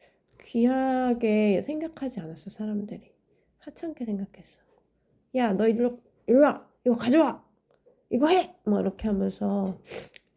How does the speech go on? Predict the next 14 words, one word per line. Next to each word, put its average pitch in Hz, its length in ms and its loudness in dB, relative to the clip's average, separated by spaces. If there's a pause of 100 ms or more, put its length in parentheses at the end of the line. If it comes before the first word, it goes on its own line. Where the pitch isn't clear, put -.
(100)
하찮게 330 480 -8
여겼거든? 208 540 -6 (220)
근데 208 440 -2 (460)
이 214 140 -4
백부장은 226 840 -2 (400)
종이 247 380 2
아픈 240 420 -4
거를 214 440 -2
너무 285 280 -6
속상해하고 214 1400 -4 (840)
귀하게 220 460 0
여긴 180 380 -12
거야. 180 160 -20 (420)
그러면서도 208 960 0